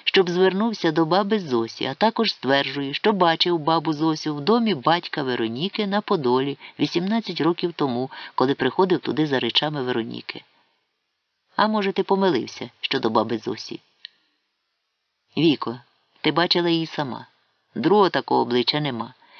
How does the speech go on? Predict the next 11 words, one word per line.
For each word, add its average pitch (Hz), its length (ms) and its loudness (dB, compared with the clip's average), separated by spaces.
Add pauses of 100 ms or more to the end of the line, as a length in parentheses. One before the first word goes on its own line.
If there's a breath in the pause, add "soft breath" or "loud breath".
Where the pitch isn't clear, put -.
(220 loud breath)
Її 175 180 4
побачиш 170 560 2
один 156 340 2
раз 196 300 2
і 151 100 -2
впізнаєш 156 600 -2
через 143 280 0
п'ятдесят 143 480 -4
років. 120 400 -6 (200)
Більше 156 300 0
того, 120 300 -8